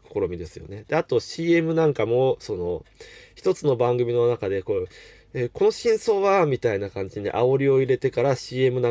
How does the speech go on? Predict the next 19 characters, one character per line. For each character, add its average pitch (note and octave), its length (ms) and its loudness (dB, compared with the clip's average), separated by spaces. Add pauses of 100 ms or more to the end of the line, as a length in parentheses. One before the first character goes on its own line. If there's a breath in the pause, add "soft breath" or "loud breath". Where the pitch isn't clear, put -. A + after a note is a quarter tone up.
(100)
し A#2 80 -8
て、 A2+ 80 -4
そ A#2+ 160 -4
の C3 120 2
後 G2+ 240 0
に、 F#2 140 -6
ま E2 160 -10
あ、 G#2+ 40 -6 (420)
そ A#3 80 2
の B3 60 6
後 G3 120 2
流 C3 80 0 (240)
し - 80 -12
て B2+ 80 -10
た F#2+ 140 -2
ん F2 80 -6
だ F#2+ 100 -6
け G2 80 -8
ど、 F#2 340 0